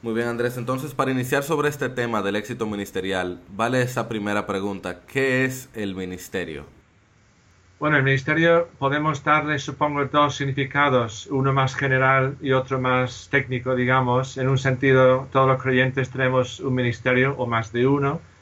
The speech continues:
Speaker 2: pero también podemos usar la palabra con referencia a una vocación ministerial de pastor, de evangelista, misionero,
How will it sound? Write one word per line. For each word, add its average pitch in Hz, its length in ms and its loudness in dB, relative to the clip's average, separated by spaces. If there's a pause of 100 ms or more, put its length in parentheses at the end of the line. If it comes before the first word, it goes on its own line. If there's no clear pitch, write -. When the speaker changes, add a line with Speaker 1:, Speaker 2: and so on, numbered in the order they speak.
(640)
Speaker 2:
pero 123 160 2
también 131 260 0
podemos 135 420 2
usar 131 380 2
la 131 140 0
palabra 135 600 2
con 131 180 0
referencia 127 840 0
a 127 320 2
una 135 300 2
vocación 127 840 0
ministerial 123 960 0 (420)
de 117 120 -6
pastor, 135 880 0
de 120 340 0
evangelista, 123 680 0
misionero, 127 920 0